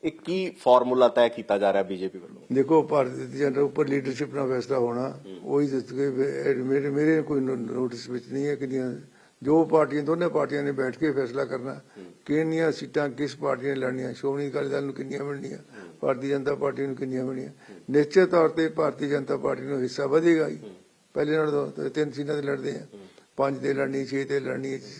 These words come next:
Speaker 2: ਜੋ ਵੀ ਫੈਸਲਾ ਹੋਏਗਾ,
Speaker 1: ਹੂੰ।
Speaker 2: ਵਧੀਆ ਹੀ ਹੋਏਗਾ।
Speaker 1: ਮਤਲਬ ਇਹ ਤੈਅ ਹੈ ਕਿ ਇਸ ਵਾਰੀ ਸੀਟਾਂ ਜਿਹੜੀਆਂ ਨੇ ਉਹ ਵਧਣਗੀਆਂ ਲੋਕ ਸਭਾ ਦੇ ਵਿੱਚ ਪੰਜਾਬ ਬੀਜੇਪੀ ਦੀਆਂ?
Speaker 2: Definitely ਵਧਣਗੀਆਂ, ਇਹ ਕੋਈ ਸ਼ੱਕ ਵਾਲੀ ਤਾਂ ਥੋੜ੍ਹਾ
Speaker 1: ਮਤਲਬ ਹੁਣ ਛੋਟੇ ਭਰਾ ਦੀ ਭੂਮਿਕਾ 'ਚ ਬੀਜੇਪੀ ਨਜ਼ਰ ਨਹੀਂ ਆਏਗੀ?
Speaker 2: ਨਹੀਂ, ਛੋਟੇ ਭਰਾ ਤੇ ਵੱਡੇ ਭਰਾ ਦੀ ਗੱਲ ਹੀ ਹੈ, ਨਿਸ਼ਚਿਤ ਜੋ ਲੱਗਦਾ, ਜੋ ਹਾਲਾਤ ਦੇ ਮੁਤਾਬਕ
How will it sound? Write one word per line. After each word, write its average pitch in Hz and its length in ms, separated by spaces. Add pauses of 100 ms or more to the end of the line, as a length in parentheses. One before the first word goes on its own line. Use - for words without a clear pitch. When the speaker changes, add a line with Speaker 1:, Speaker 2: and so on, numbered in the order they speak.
(280)
Speaker 2:
ਜੋ 143 140
ਵੀ 147 100
ਫੈਸਲਾ 135 300
ਹੋਏਗਾ, 131 400
Speaker 1:
ਹੂੰ। 95 100 (680)
Speaker 2:
ਵਧੀਆ 147 400
ਹੀ 156 60
ਹੋਏਗਾ। 135 280
Speaker 1:
ਮਤਲਬ 123 160
ਇਹ 143 120
ਤੈਅ 147 220
ਹੈ 151 100
ਕਿ 151 140
ਇਸ 135 180
ਵਾਰੀ 135 200
ਸੀਟਾਂ 127 320
ਜਿਹੜੀਆਂ 120 280
ਨੇ 123 60
ਉਹ 120 60
ਵਧਣਗੀਆਂ 113 380
ਲੋਕ 98 200
ਸਭਾ 98 220
ਦੇ 98 80
ਵਿੱਚ 98 160
ਪੰਜਾਬ 95 380
ਬੀਜੇਪੀ 90 320
ਦੀਆਂ? 82 140 (440)
Speaker 2:
Definitely 196 500
ਵਧਣਗੀਆਂ, 151 500 (160)
ਇਹ 139 280
ਕੋਈ - 160
ਸ਼ੱਕ - 300
ਵਾਲੀ 139 200
ਤਾਂ 139 100
ਥੋੜ੍ਹਾ 135 180
Speaker 1:
ਮਤਲਬ 139 120
ਹੁਣ 139 120
ਛੋਟੇ 143 320
ਭਰਾ 160 220
ਦੀ 135 120
ਭੂਮਿਕਾ 131 420
'ਚ 143 120
ਬੀਜੇਪੀ 123 480
ਨਜ਼ਰ 120 240
ਨਹੀਂ 113 200
ਆਏਗੀ? 92 260 (320)
Speaker 2:
ਨਹੀਂ, - 100
ਛੋਟੇ 175 320
ਭਰਾ 175 260
ਤੇ 160 100
ਵੱਡੇ 156 260
ਭਰਾ 147 180
ਦੀ 135 140
ਗੱਲ 135 160
ਹੀ 160 60
ਹੈ, 170 60
ਨਿਸ਼ਚਿਤ 156 320
ਜੋ 151 180
ਲੱਗਦਾ, 160 340
ਜੋ 156 160
ਹਾਲਾਤ 139 280
ਦੇ 139 140
ਮੁਤਾਬਕ 131 360